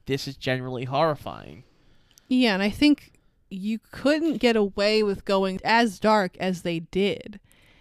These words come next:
Speaker 2: if you didn't have that humor, even though sometimes it may have seemed off-putting in its placement or whatever, or in its length. <laughs> You couldn't get away with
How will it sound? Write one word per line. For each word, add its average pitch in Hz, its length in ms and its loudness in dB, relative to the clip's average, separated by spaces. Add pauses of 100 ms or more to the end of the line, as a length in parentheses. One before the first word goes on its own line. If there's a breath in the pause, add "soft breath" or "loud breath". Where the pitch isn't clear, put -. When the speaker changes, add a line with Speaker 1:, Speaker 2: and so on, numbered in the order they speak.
Speaker 2:
if 190 160 -4
you 185 120 -2
didn't 196 400 0
have 180 420 -4
that 165 300 -2 (240)
humor, 185 580 -2
even 262 300 2
though 226 120 4
sometimes 214 640 0
it 196 80 -2
may 202 160 -2
have 190 120 -4
seemed 190 760 -6
off-putting 180 720 -2 (240 soft breath)
in 190 280 2
its - 280 -8
placement 208 800 -4
or 185 120 -4
whatever, 180 520 -6
or 175 80 -4
in 180 100 -4
its - 180 -8
length. 202 560 -4 (160)
<laughs> - 40 -20 (640 loud breath)
You 240 220 -6
couldn't 349 280 -2
get 294 140 2
away 233 260 0
with 220 160 -2